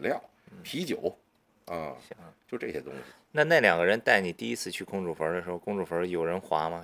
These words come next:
Speaker 2: 有滑的地？
Speaker 1: 有，有，
Speaker 2: 当时是个什-，
Speaker 1: 那就已经，已经开始有了。
Speaker 2: 怎么回事儿？
Speaker 1: 我说的这个过程基本上已经过了挺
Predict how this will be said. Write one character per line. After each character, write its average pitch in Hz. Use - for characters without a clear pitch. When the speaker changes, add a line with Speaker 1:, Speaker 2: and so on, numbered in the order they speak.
Speaker 2:
有 82
滑 82
的 87
地？ 92
Speaker 1:
有， 78
有， 65
Speaker 2:
当 117
时 117
是 120
个 95
什-， 98
Speaker 1:
那 104
就 98
已 98
经， 127
已 139
经 -
开 110
始 85
有 -
了。 80
Speaker 2:
怎 -
么 -
回 -
事 85
儿？ 80
Speaker 1:
我 85
说 214
的 208
这 202
个 -
过 123
程 87
基 -
本 -
上 92
已 76
经 120
过 131
了 -
挺 -